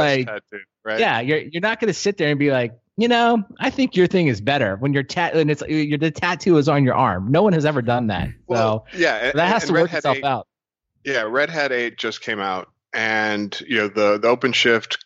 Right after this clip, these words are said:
Speaker 1: consuming of Core O S is, is mostly done, and you can see, you know, well,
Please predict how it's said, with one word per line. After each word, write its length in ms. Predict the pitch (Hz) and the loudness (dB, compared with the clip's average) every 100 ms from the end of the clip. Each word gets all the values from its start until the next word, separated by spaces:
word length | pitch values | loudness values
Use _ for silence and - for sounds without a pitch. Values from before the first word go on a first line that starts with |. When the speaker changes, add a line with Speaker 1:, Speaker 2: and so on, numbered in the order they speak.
| _ _ - | _ _ -6
Speaker 1:
consuming 680 | 117 117 - 127 117 113 | -2 -2 0 2 2 2
of 100 | 107 - | 0 2
Core 280 | 113 104 | 4 4
O 40 | 101 | 4
S 280 | 101 - 101 | 2 0 -2
is, 220 | 98 98 | -2 -4
is 180 | 107 110 | -4 0
mostly 380 | 104 104 101 | 0 0 -2
done, 260 | 95 113 110 | 0 0 0
and 120 | 101 | 0
you 60 | 104 | -2
can 140 | 117 | -2
see, 380 | 104 120 117 113 | -2 0 2 2
you 160 | 110 117 | 0 -2
know, 260 | 101 92 110 - 113 | -2 -2 -8 -8 -2
well, 340 | 110 139 | 0 -2